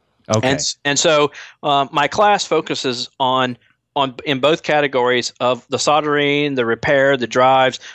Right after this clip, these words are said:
Speaker 2: of the ninety-five percent. Now, I do that last five percent and I struggle with it. And like I said, you know, you win some, you lose some, but it
Speaker 1: Right.
Speaker 2: also keeps me hot, keeps me trained, keeps me in the seat of being able to, t-,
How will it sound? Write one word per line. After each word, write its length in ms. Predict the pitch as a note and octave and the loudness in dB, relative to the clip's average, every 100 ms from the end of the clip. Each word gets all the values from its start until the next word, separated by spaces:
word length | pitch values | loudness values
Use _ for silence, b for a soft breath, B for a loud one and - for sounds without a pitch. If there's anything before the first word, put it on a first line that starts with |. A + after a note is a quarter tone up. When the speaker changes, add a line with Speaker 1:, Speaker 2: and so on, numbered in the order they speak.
| B | B
Speaker 2:
of 280 | B2+ B2 C3 | -2 -2 -2
the 80 | C3 | -2
ninety-five 480 | C#3 C#3 B2+ B2+ | 0 -2 0 0
percent. 320 | A#2+ - A2 - | 0 -6 -6 -2
Now, 280 | C#3+ C3+ B2 b b b _ - | 0 0 -2 b b b _ 0
I 300 | E3 A#3+ A#3+ | 2 2 0
do 500 | D3 C3+ C3 C3+ C3 _ - | 0 0 2 0 -2 _ -2
that 200 | C3+ D3 | 0 2
last 300 | C3 B2+ - | 0 0 0
five 240 | C3 A#2+ | 0 0
percent 320 | A2+ C#3 B2+ - | -4 -4 -4 -4
and 100 | A#2+ | -2
I 80 | B2 | -2
struggle 420 | - C#3+ B2+ A#2+ | 0 0 2 0
with 200 | B2 A#2+ | 0 2
it. 180 | B2 - | 0 0
And 120 | B2 | -2
like 160 | A#2+ A#2+ | -2 -2
I 20 | |
said, 400 | - C3 B2 A#2+ B B | 0 2 2 0 B B
you 80 | C3 | -2
know, 80 | B2+ | 0
you 180 | B2 | 2
win 220 | C3+ E3 E3 | 0 0 0
some, 180 | D3+ | -2
you 120 | C3+ A#2+ | -2 0
lose 200 | C#3 B2+ | 0 0
some, 340 | A#2 G#2+ G#2+ - | 0 -2 -4 -4
but 220 | C3 C3 | 0 0
it 100 | C3+ | 2
Speaker 1:
Right. 60 | C#3+ | 2
Speaker 2:
also 440 | F3+ D#3+ D3 D3 B B - | 2 2 2 0 B B -6
keeps 340 | F3 D#3+ - | -4 -4 -4
me 140 | C#3+ | -4
hot, 440 | B2+ C#3 B2+ C3 - | -2 0 2 0 -4
keeps 220 | D#3+ - | -8 -6
me 160 | C#3 C3+ | -4 -4
trained, 600 | - D3+ C3 A#2+ A#2 A#2 B B B | -4 -2 -2 0 -2 -6 B B B
keeps 260 | - D#3+ - | -4 -4 0
me 280 | C#3 C3+ | 0 2
in 280 | C3+ C#3+ C#3 | 0 -2 0
the 220 | C#3 B2+ | 0 0
seat 360 | B2 - C#3+ - | 0 0 0 0
of 120 | B2+ | -2
being 180 | B2 B2+ | 0 0
able 220 | B2 A#2 | 0 0
to, 80 | A2 | -4
t-, 180 | - | -6